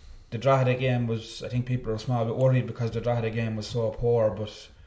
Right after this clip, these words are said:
with what Drogheda are, I think it's, it's not, probably not understandable, but you can see players going into it maybe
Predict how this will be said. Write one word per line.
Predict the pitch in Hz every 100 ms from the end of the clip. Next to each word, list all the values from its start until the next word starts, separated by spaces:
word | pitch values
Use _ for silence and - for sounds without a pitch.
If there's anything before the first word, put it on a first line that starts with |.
| - - - - - -
with | 117 113
what | 120 120
Drogheda | 139 117 113 117 120
are, | 117 107 - - - _ - - _ -
I | 101
think | 101 - 135 123
it's, | 117 - - -
it's | -
not, | 160 120 -
probably | - 127 110
not | 113
understandable, | 110 104 104 131 131 113 107
but | 104 104
you | 113
can | 110
see | 107 120 120 117
players | 110 123 120 107
going | 110 117
into | 113 104
it | 107
maybe | 113 107 107 107 -